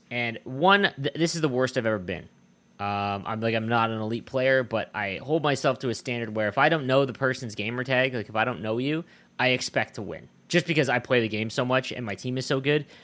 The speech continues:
like, not that, like, I have an ego. It just, I, that is someone, if I don't know the player, because I know pretty much everyone in the, you know, you can, I know all of the Hut heroes and, and 'cause I've been playing the game for so long. If I don't recognize the gamer tag, I expect to win, and I'm just not. Like, I am,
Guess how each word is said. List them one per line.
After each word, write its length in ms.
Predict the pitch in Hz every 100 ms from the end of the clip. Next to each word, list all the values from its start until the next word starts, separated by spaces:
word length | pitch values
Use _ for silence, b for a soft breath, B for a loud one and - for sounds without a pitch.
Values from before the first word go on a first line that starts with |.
| B
like, 180 | 120 120
not 240 | 160 156 151
that, 160 | 139
like, 160 | 127 120
I 80 | 117
have 100 | 113
an 80 |
ego. 360 | 120 165 170 165
It 100 | 104
just, 160 | 120 -
I, 140 | 117 113
that 180 | 123 123
is 100 | 117
someone, 360 | 131 120 120
if 100 | 120
I 80 | 120
don't 240 | 139 185
know 160 | 160 156
the 80 | 139
player, 360 | - 123 101
because 220 | 113 123 113
I 60 |
know 240 | 107 110 107
pretty 240 | - 123
much 220 | 110 101
everyone 320 | 101 98 92
in 80 | 92
the, 80 | 87 -
you 220 | 101 98
know, 80 | 90
you 180 | 110 131
can, 140 | 156 B B -
I 120 | 139
know 140 | 151 139
all 140 | 135
of 40 | 123
the 60 |
Hut 180 | 117 135
heroes 520 | 123 135 123 123 120
and, 100 | 117
and 300 | 107 117 107
'cause 100 | 123
I've 40 | 117
been 100 | 107
playing 180 | 117 110
the 60 |
game 180 | 104 110
for 80 | 104
so 160 | 113
long. 300 | 107 101 98 B B B
If 100 | 120
I 100 | 185
don't 100 | 202
recognize 340 | 170 170 151
the 60 | 120
gamer 220 | 127 123
tag, 280 | - 110 104 B B _
I 140 | 139 139
expect 420 | - - 104 -
to 60 |
win, 200 | 78 64 - -
and 280 | 110 101 -
I'm 220 | 117 117
just 240 | 117 110 104
not. 360 | 98 117 87
Like, 160 | - 107
I 120 | 113
am, 200 | 117 107